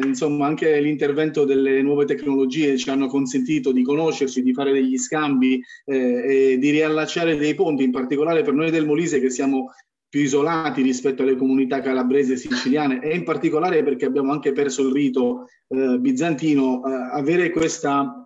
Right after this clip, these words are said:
possibilità di collegarci a distanza è stato davvero straordinario. Quindi io, eh, ringrazio il dottor Matrangelo e il sindaco per essere qui con noi.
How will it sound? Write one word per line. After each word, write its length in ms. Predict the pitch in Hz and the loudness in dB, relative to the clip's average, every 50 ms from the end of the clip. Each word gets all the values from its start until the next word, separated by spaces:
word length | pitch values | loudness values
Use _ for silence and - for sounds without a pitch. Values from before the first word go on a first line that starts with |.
| - | -10
possibilità 600 | - - 135 135 - 139 131 147 147 135 160 151 | -6 -4 -4 -2 -2 -2 0 0 0 2 2 2
di 100 | 147 143 | 2 2
collegarci 480 | 131 131 139 139 139 139 151 139 127 - | 2 2 2 2 2 2 0 0 -2 -2
a 80 | 139 135 | -4 -2
distanza 580 | 156 160 - - 135 131 135 127 123 120 117 - - - - _ _ | -4 -6 -6 -4 -4 0 0 0 0 -2 -4 -10 -14 -18 -20 _ _
è 120 | - 131 | -4 -4
stato 360 | 131 131 143 139 135 - 139 | -2 -2 -4 -4 -4 -2 -2
davvero 280 | 135 135 127 135 131 131 | 0 2 2 2 0 0
straordinario. 680 | 123 - - 123 120 123 117 117 110 101 98 98 95 - - - - - - | -2 -2 -2 -2 -2 -2 -4 -6 -10 -10 -10 -12 -14 -16 -18 -20 -20 -20 -8
Quindi 260 | _ 165 165 147 151 | _ -2 0 2 2
io, 500 | 151 151 151 156 147 135 131 123 123 123 | 2 4 4 2 2 0 0 -2 -4 -4
eh, 400 | 135 131 131 131 131 131 127 127 | -6 -6 -4 -4 -2 -2 -2 -2
ringrazio 960 | 127 139 139 135 139 151 151 151 - - 160 151 143 135 135 127 127 127 127 127 | -2 -2 -2 -2 0 -2 -2 -4 -4 -2 -2 0 0 0 0 0 0 0 0 0
il 80 | 127 | 0
dottor 200 | 139 135 156 147 | 0 0 0 -2
Matrangelo 540 | 143 151 151 165 175 175 185 165 156 156 156 | -2 -2 -2 -2 -2 -2 0 2 2 2 2
e 80 | 151 143 | 0 -2
il 120 | 135 127 | -2 -2
sindaco 440 | 123 165 170 165 156 139 131 135 123 | -4 -6 -4 -2 -2 -2 0 0 0
per 120 | 131 131 | 0 0
essere 420 | 135 135 131 127 - 139 135 127 127 | -2 -2 -4 -4 -2 -2 -2 -2 -2
qui 100 | 139 127 | -4 -4
con 160 | 123 156 160 | -4 -4 -2
noi. 340 | 185 190 190 175 143 123 | -2 -2 -2 0 -2 -2